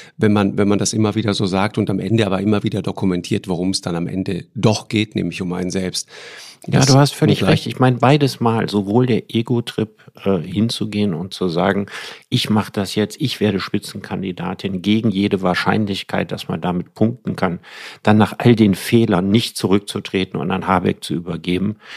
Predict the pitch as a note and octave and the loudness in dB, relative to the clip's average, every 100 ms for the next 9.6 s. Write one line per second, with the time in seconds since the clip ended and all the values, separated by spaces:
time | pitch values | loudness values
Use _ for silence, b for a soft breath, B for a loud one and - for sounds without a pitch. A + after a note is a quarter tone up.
0 | B B F2+ F2 G2+ C3+ - - G#2+ G2+ | B B -2 4 4 4 0 -8 -2 2
1 | F2 E2 F2+ A2 G2+ F2 F#2 G2 F#2 F#2 | 2 0 0 2 0 -2 -2 -2 -2 0
2 | F#2+ B2+ C3 - G2+ B2+ G#2+ - F#2+ G2 | 2 2 0 0 2 4 2 0 -6 -4
3 | F#2+ F#2 E2+ F2+ G#2+ - G2 - F#2+ A2 | -4 -2 0 0 0 -2 -6 -4 -6 -6
4 | G#2 F#2 F2 E2 E2 - B2+ D3+ E3+ - | -8 -6 -6 -6 -8 -4 4 6 6 4
5 | B2 A#2 G2 B2 C#3+ A2 - A#2 - A#2 | -2 0 2 2 2 0 0 -2 -2 -2
6 | G#2 - G2 - A#2+ B2 G2 - A2 G2 | -2 -2 -8 2 4 4 2 2 2 2
7 | - - G2+ E2 F#2 F#2 F2+ - F2 - | -4 -2 -2 -2 -6 -6 -10 -4 -4 -2
8 | A2+ F2+ b b b G#2 - A#2+ - A2 | -2 -2 b b b -10 -6 0 0 0
9 | - B2+ C3+ B2 - | 0 0 0 -4 -12